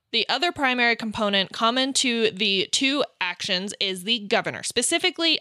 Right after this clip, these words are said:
either the governor pilot valve or the oil pressure altogether. In total, we have three options. One, if the governor pilot valve wasn't working properly, it would cause the misdirection of oil and cause an inability to control the engine.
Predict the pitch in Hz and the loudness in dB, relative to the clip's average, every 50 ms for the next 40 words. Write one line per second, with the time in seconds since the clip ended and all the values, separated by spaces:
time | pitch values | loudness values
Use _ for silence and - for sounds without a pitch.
0 | - - - - 214 220 220 214 214 208 180 196 185 175 180 220 202 190 208 196 | -4 -8 -4 -2 0 0 2 2 0 0 0 -2 -4 0 0 0 0 2 0 -2
1 | 180 170 165 - - 247 285 330 359 - 226 220 294 285 294 294 294 - - 214 | -2 -4 -4 -4 -2 -2 0 0 2 0 2 2 2 4 4 4 2 2 2 2
2 | 226 233 233 196 233 220 - 202 190 180 180 - - 143 - - 147 139 135 143 | 4 4 4 2 2 2 4 4 4 4 2 0 -4 -6 -4 -2 -2 -2 -2 -2
3 | - 160 120 104 71 - 185 - _ _ _ - - - - - - - 240 233 | -4 -4 -4 -4 -4 -6 -10 -12 _ _ _ -20 -20 -20 -20 -8 -6 -6 -6 -4
4 | - 311 349 403 440 440 440 392 339 330 311 262 220 226 - - 175 160 165 156 | 0 0 2 2 4 4 2 4 2 0 0 0 -2 -2 -2 -6 -6 -4 -4 -4
5 | - - 127 123 - - - 160 98 69 - 175 - - 208 269 294 214 143 214 | -2 -2 -4 -4 -4 -4 -6 -6 -6 -6 -10 -12 -10 0 2 4 4 4 2 -2
6 | 180 - 202 202 - - 214 214 190 185 220 220 233 254 262 269 254 254 - - | -2 -4 -4 -4 -2 -2 -2 -2 0 2 0 2 2 2 2 0 0 0 0 0
7 | 233 254 285 - - 196 220 220 226 226 190 185 220 247 262 254 170 135 233 339 | 0 2 2 0 2 4 4 4 4 4 4 2 2 2 2 -2 -2 0 0 0
8 | 311 320 262 220 - - 185 180 - - 175 175 175 185 160 - 214 202 202 190 | 0 0 -4 -4 0 0 0 2 2 0 0 2 2 2 2 2 0 0 0 -2
9 | - - 269 262 269 277 220 247 214 220 269 320 - - 220 208 254 392 - - | 0 0 2 2 2 2 0 -2 0 2 0 2 2 2 2 2 2 2 2 0
10 | 320 240 226 - 170 180 175 175 165 160 - - 202 202 214 - 285 277 277 269 | 0 0 2 4 4 6 6 4 4 2 0 -2 -4 -2 0 2 4 4 4 4
11 | 220 247 247 240 - 403 415 453 453 403 403 415 415 392 381 381 403 - 339 302 | 2 2 0 2 0 0 0 2 2 2 2 2 2 4 4 2 2 2 0 2
12 | - 349 339 311 269 196 - - - _ _ _ _ _ _ - 214 214 202 202 | 4 4 4 6 4 2 2 -2 -8 _ _ _ _ _ _ 0 2 2 2 2
13 | 190 175 175 120 - - | 0 0 0 -2 -2 -4